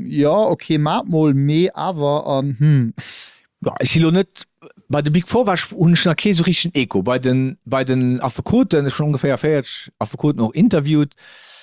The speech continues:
Speaker 2: Ähm, da geht es zu einer gemischten Haltung, ähm, weil sie wissen natürlich, dass sie auch vielleicht Züge abschaffen, die sie nicht so gern. Und da so rein, weil du guckst,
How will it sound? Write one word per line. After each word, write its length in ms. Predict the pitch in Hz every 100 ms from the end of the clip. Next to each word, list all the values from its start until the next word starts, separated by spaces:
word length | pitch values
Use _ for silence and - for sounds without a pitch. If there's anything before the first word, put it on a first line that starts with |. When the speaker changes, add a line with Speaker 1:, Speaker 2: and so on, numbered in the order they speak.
| - _
Speaker 2:
Ähm, 840 | 143 139 139 135 135 135 135 131 120
da 100 | 143
geht 120 | 165
es 120 | 147
zu 60 | -
einer 120 | 131
gemischten 600 | 123 123 180 - 170 151
Haltung, 720 | 151 160 147 151 139 135 131 -
ähm, 680 | - 113 110 110 110 110 107 101
weil 140 | 110
sie 80 | 123
wissen 200 | 135 131
natürlich, 320 | 113 123 107
dass 180 | 113 110
sie 60 |
auch 240 | 123 113 - _ _
vielleicht 280 | - 113 -
Züge 280 | - 131 120
abschaffen, 380 | 110 113 98 107
die 80 |
sie 180 | 101 101
nicht 240 | 104 113 - _ _ _ _ _ _ _ _ _
so 160 | - 104
gern. 280 | 113 170 156
Und 100 | 117
da 60 |
so 100 | 110
rein, 200 | 127 117 - - - - _ _
weil 160 | 104 120
du 80 |
guckst, 400 | 120 165 - -